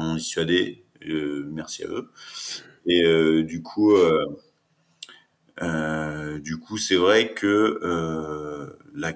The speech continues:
la kiné, pour moi, dans, euh, kiné, un, du sport, deux, sport de combat, c'était, c'était évident. Après, moi, je suis sorti du bac, euh, et là, je suis tombé sur la réalité des concours, euh, concours médecine,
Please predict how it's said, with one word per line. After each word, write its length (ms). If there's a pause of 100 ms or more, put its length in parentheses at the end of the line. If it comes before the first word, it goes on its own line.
la 120
kiné, 420
pour 160
moi, 240
dans, 180
euh, 260
kiné, 640
un, 240
du 120
sport, 680
deux, 540
sport 260
de 80
combat, 380
c'était, 420
c'était 320
évident. 380 (760)
Après, 300
moi, 180
je 100
suis 260
sorti 360
du 120
bac, 680
euh, 460
et 80
là, 160
je 80
suis 120
tombé 240
sur 160
la 120
réalité 360
des 140
concours, 560 (200)
euh, 420
concours 320
médecine, 680